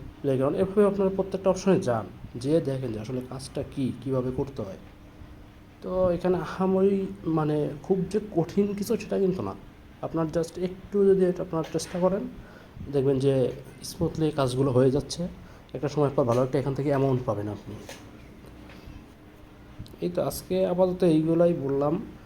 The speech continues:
যারা নতুন ইউজার আশায় আছেন, আশা করি ভালো লাগবে আপনাদের। আপনারা যদি কাজ করেন তাহলে ইনশাল্লাহ, আহ, ভালো একটা প্রফিট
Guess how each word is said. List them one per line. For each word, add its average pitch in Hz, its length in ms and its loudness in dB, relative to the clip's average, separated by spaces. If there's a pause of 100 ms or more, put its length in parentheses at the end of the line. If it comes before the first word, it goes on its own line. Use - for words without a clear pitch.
(240)
যারা 123 180 0
নতুন 135 280 2
ইউজার 147 240 6
আশায় 151 380 2
আছেন, 156 640 0 (160)
আশা 139 420 -4
করি 165 240 2
ভালো 127 220 0
লাগবে 127 280 0
আপনাদের। 120 360 -2
আপনারা 127 440 -2 (380)
যদি 123 180 -4
কাজ 143 200 0
করেন 156 420 2 (220)
তাহলে 123 320 0
ইনশাল্লাহ, 131 520 2 (400)
আহ, 117 300 -2
ভালো 120 240 -2
একটা 131 420 -2 (180)
প্রফিট 165 480 0